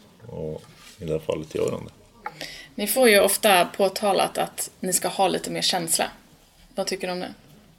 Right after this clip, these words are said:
Speaker 1: Ja, men det, det är ju oftast med vilka ögon man ser det. Eh, regelboken är ju öppen för väldigt mycket tolkningar, så vi,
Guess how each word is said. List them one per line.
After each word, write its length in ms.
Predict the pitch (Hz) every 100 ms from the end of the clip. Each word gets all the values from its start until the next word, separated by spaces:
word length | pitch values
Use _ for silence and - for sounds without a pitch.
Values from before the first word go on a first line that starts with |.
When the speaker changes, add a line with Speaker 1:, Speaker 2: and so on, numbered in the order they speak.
| _ - -
Speaker 1:
Ja, 460 | 95 98 92 92 - - -
men 140 | 110 104
det, 300 | 104 98 90 101 - - - - - -
det 80 |
är 80 | 107
ju 120 | 98
oftast 800 | 95 101 - - 95 - - - - _ _ _
med 260 | 95 90 87
vilka 240 | 87 -
ögon 360 | 82 85 80 80
man 100 | 78
ser 300 | - 85 80 78
det. 80 | 76 - - _ _ - 80
Eh, 580 | - - - - - -
regelboken 680 | 95 87 82 87 92 - 76
är 100 | 78
ju 240 | 78 73 71 - - _ -
öppen 380 | 80 78 - 76
för 160 | - 73
väldigt 360 | 76 73 71
mycket 240 | 76 - -
tolkningar, 480 | 76 76 - 76
så 360 | 73 - 78 76 - - - - - - - _ -
vi, 320 | 80 76